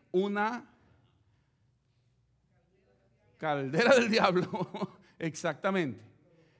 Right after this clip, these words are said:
¿Dónde estaba él? Metido ahí. ¿Qué es lo que hacía? Lo que hacía el pueblo. No me diga que no. No me diga que no. ¿Por qué lo tiene que sacar Dios? Porque ahí no lo podía usar.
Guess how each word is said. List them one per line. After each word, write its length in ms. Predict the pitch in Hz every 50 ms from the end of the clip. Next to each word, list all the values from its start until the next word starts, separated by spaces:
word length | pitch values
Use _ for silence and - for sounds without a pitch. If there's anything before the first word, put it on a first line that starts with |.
| _ _
¿Dónde 340 | - 135 185 254 285 294 285
estaba 460 | - - 277 269 277 269 262 269 294
él? 100 | 302 302 - - - - _ -
Metido 520 | 190 185 170 160 - - 175 196 220 233
ahí. 320 | 240 247 233 208 156 - - - _ _ _ _ _ _ _ _
¿Qué 120 | - 240
es 40 | 262
lo 120 | 285 285 254
que 60 | 254 240
hacía? 240 | 202 269 277 214
Lo 120 | 147 139 147
que 100 | 143 151
hacía 180 | 127 135 147
el 80 | 131 120
pueblo. 320 | - 151 135 104 92 95 - - _ _ - - _ _ _ _ _ _ _ _ _ _ _ _ _ _ _ _ -
No 100 | 117 147
me 100 | 196 302
diga 240 | 262 214 160 147 135
que 120 | - 107
no. 160 | 113 185 - - - - _ _ _ _ _ _ _ _ _ _ _ _ _ _ _ _ _ _ _ -
No 100 | 170 214
me 20 |
diga 240 | 226 214 190 170 143
que 80 | 143
no. 160 | 143 185 269 - - _ _ _ _ _ _ _ _ _ _ _ _ _ _ _ _ _ _ _ _ _
¿Por 160 | 165 165 160
qué 140 | 165 226 254
lo 120 | 269 269
tiene 260 | 262 262 262 269 262
que 120 | 226 254 220
sacar 320 | 220 233 233 247 226 233
Dios? 160 | 220 240 220
Porque 240 | - - 185 151 -
ahí 80 | 160 165
no 80 | 190
lo 100 | 202 214
podía 260 | 214 247 240 247 254
usar. 260 | 226 165 165 160 -